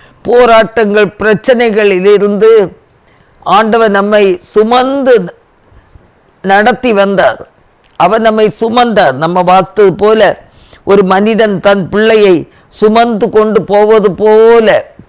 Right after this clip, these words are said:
ஆண்டவரே நம்மை சுமந்து கொண்டு வந்தார். அநேகருக்கு அது புரியாம இருக்கலாம்.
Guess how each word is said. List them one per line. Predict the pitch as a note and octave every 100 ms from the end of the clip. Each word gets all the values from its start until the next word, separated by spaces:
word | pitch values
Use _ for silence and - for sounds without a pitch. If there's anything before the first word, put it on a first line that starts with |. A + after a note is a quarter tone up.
| _ _ _ _ _ _ - _ -
ஆண்டவரே | D#3 A3 G#3 G#3+ A3+ A#3 B3 B3+ B3+
நம்மை | B3 G#3+ A3
சுமந்து | G3+ G#3+ G#3 G#3+ G#3 G#3+
கொண்டு | G3 F#3 F#3+
வந்தார். | F3+ D#3+ D#3+ C#3+ _ _ _ _ _ _ _ _ _ _ - _ - _ _ _ _ _ _ _ -
அநேகருக்கு | E3 G#3 G#3+ A3+ G3 G3
அது | F3+
புரியாம | C#3+ G3 G#3 G3+ F#3
இருக்கலாம். | F#3 D#3 C#3+ D#3 -